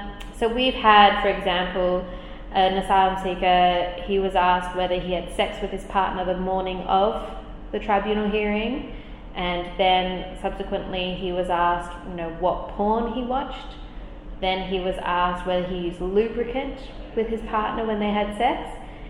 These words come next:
and when he refused to ask that question, he was deemed not to be a credible witness. Uh, that was eventually overturned, but on a very small point of law, not based on the line of questioning. The line of questioning was actually upheld.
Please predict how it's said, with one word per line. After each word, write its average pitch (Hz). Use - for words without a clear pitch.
and 214
when 214
he 226
refused 214
to -
ask 202
that 185
question, 190
he 202
was 190
deemed 185
not 180
to -
be 175
a 175
credible 165
witness. -
Uh, 190
that 220
was 233
eventually 233
overturned, 196
but 180
on 180
a 180
very 185
small 175
point 180
of 160
law, 160
not -
based 170
on 175
the 170
line 160
of 160
questioning. -
The 185
line 190
of 170
questioning 170
was 170
actually -
upheld. -